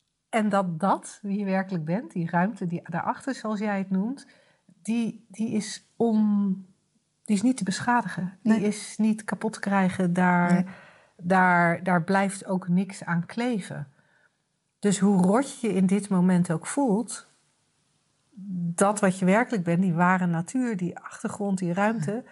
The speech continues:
Speaker 1: dat, da-, daar, daar beschadigt niks aan.
Speaker 2: Die kan het hebben.
Speaker 1: Die kan het hebben.
Speaker 2: <laughs>
Speaker 1: Eh, die kei-, die, die staat erbij en kijkt ernaar, denk ik wel eens.
Speaker 2: Ja. Ja, en is niet los ervan, hè?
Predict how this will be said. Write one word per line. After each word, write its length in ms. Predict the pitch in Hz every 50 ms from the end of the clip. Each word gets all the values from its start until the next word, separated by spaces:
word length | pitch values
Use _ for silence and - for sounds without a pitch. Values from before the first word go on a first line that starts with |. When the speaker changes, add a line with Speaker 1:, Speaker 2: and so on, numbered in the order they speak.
| - - _ _ _ _ _ _ _
Speaker 1:
dat, 480 | - 214 226 247 - - - - - _ _ _ _ _ _ _ _ _ _ _ _ _ _ _
da-, 260 | _ 196 196 208 196 - - _
daar, 240 | - 208 190 - -
daar 280 | - - 208 214 202 180
beschadigt 540 | 190 185 - - - 294 330 311 - - -
niks 400 | 208 208 196 185 - - - -
aan. 360 | - 175 165 156 143 135 143 -
Speaker 2:
Die 120 | 214 214
kan 180 | - 233 233 226
het 140 | 226 214
hebben. 480 | 185 185 208 247 269 254 220 170 - - - _
Speaker 1:
Die 120 | - 226
kan 240 | 220 - 269 254 233
het 140 | 185 156 -
hebben. 600 | 160 156 170 208 226 233 226 226 220 220 220 220
Speaker 2:
<laughs> 60 | 170 - - - - 170 - - _ _ _ -
Speaker 1:
Eh, 200 | 196 185 185 170
die 140 | 202 185
kei-, 260 | 196 - 226 220 220 220
die, 160 | 180 208 214 214
die 100 | - 190
staat 320 | 180 - - 233 240 - -
erbij 200 | 202 196 185 175
en 80 | 170
kijkt 300 | 185 - 269 311 294 -
ernaar, 440 | - 175 156 156 143 139 131 139 147 - - -
denk 180 | 170 170 165 -
ik 160 | 180 156 -
wel 140 | 170 156 147
eens. 200 | 139 131 131 -
Speaker 2:
Ja. 440 | 214 185 202 240 277 240 156 147 - _ _ _ _ _ _ _ _ _ _ _ _ _ _ _ _ _ _ _ _ _ _ _ _
Ja, 380 | - 185 202 226 202 - - - _ _ _
en 180 | 214 214 220
is 200 | 214 220 190 185
niet 180 | 202 240 285 285
los 320 | 214 214 233 254 247 -
ervan, 480 | - 190 180 175 - 180 170 160 156 156
hè? 100 | 185